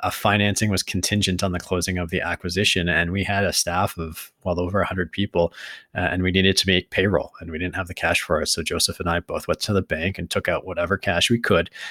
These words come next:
and put it into the company to make payroll on the hope that we would make it to, uh, closing or closing of the transaction. Um, up until that point in my life, I had never felt anxious about money, but for a good few nights that week, I,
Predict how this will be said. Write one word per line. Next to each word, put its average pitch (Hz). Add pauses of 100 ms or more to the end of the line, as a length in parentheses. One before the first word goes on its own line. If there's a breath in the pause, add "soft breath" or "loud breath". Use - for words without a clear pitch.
(220 loud breath)
and 90
put 113
it 110
into 110
the 113
company 95
to -
make 98
payroll 95
on 92
the 90
hope 107
that 98
we 98
would 90
make 92
it 87 (140)
to, 87 (220)
uh, 107
closing 95
or 92 (200)
closing 98
of 95
the 90
transaction. 92 (640 loud breath)
Um, 90 (920)
up 147
until 135
that 123 (160)
point 120
in 117
my 104
life, 101
I 101
had 98
never 101
felt 98
anxious 110
about 120
money, 123 (140)
but 101
for 95
a 107
good 98
few -
nights 101
that 92
week, 98
I, 90